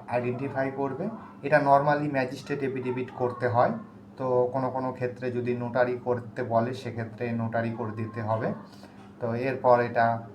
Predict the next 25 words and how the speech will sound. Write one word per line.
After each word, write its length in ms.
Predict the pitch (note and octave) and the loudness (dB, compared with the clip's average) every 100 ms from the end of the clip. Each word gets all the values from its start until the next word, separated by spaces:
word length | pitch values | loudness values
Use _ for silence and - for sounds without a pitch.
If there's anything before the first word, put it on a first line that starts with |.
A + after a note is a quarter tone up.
| - B2 | -10 -2
আহ, 400 | A#2 A2+ A#2 A2+ | 2 4 4 4
ম্যাজিস্ট্রেট 540 | B2 B2 C#3 - C3 | 4 2 -2 -6 -2
হলে 160 | B2+ B2+ | 0 2
ম্যাজিস্ট্রেটের 600 | B2 A#2+ - - C#3 B2 | 0 0 -4 -6 -4 0
কাছে 280 | A#2 A#2 C#3 | 4 4 2
নিয়ে 180 | C3+ C#3 | -2 0
যেতে 240 | C#3 C#3+ | 0 2
হবে, 300 | C#3+ D3 F3+ G3+ - - - - | 2 4 2 -2 -8 -18 -20 -16
সেখান 420 | - B2+ B2 B2 | -8 -2 -2 -2
থেকে 220 | B2 A#2+ | -2 0
তারা 320 | B2 A#2+ A#2+ | 4 6 6
সব 300 | A#2 B2+ A#2 A#2 | 4 2 2 4
কাগজপত্র 640 | A2 A2+ - A#2 - A#2+ | 2 2 -6 -8 -6 -6
দেখে 280 | A2 A2+ B2+ | -4 -4 2
আইডেন্টিফাই 640 | A#2 A2+ A2+ A#2+ A#2 A#2 A2+ | 2 2 -2 -2 0 -2 -2
করে 220 | A#2 A2+ | -4 -2
নিয়ে, 200 | A2+ C3 | 0 -2
আহ, 1080 | G#3 - - - - A2+ A2+ A2 G#2+ G#2+ G#2 G#2+ - - - - - | -6 -10 -18 -18 -6 0 0 0 -2 -2 -4 -10 -18 -20 -20 -16 -4
আহ, 300 | A2+ A2 A2 G#2+ - - - - - - - - - - - - - | -2 0 -2 -6 -14 -20 -20 -20 -20 -20 -20 -20 -20 -20 -20 -18 -8
সই 240 | - B2+ | -2 0
করে 200 | B2+ B2 | 2 0
দিবে। 220 | B2 F#3 G#3+ - | 0 -2 -6 -2
আবার 260 | A#2+ A#2 A#2 | 2 2 2
নোটারি 380 | A#2 A#2 A#2 | 0 0 0
হলে 300 | A2+ A#2 E3 | 0 -2 -4